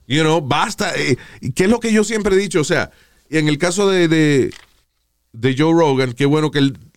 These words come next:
eh, él dijo eso, pero nosotros llevamos ya un tiempo cogiendo en serio a los comediantes. You know, que un comediante dice una vaina y lo cancelan y le quieren cortar la carrera because,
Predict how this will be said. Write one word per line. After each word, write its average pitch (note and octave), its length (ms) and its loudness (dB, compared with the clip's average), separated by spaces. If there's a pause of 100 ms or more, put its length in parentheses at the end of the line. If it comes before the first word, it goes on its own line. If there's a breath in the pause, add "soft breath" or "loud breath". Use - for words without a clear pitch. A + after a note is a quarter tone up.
(200)
eh, - 360 -20
él C3 180 2
dijo D3+ 260 2
eso, B2+ 220 -2
pero B2+ 300 0 (460 soft breath)
nosotros E3 400 -2
llevamos G3 360 0
ya F3 160 0
un E3 160 2
tiempo C#3 680 -2 (680)
cogiendo C3 520 0
en D3+ 80 -2
serio A2+ 380 2
a - 20 2
los D3+ 140 0
comediantes. G3 960 -2 (1300)
You G#2+ 120 2
know, D3+ 260 0
que - 80 -2
un C3 100 0
comediante F3 580 0
dice F#3 320 0
una F#3 200 0
vaina G3 420 0
y F#3 40 0
lo E3 140 0
cancelan D#3 540 -2
y C#3+ 40 -4
le C#3 120 -2
quieren D#3 260 -4
cortar E3 280 -4
la E3+ 80 -2
carrera E3+ 320 -2
because, D#3 300 -4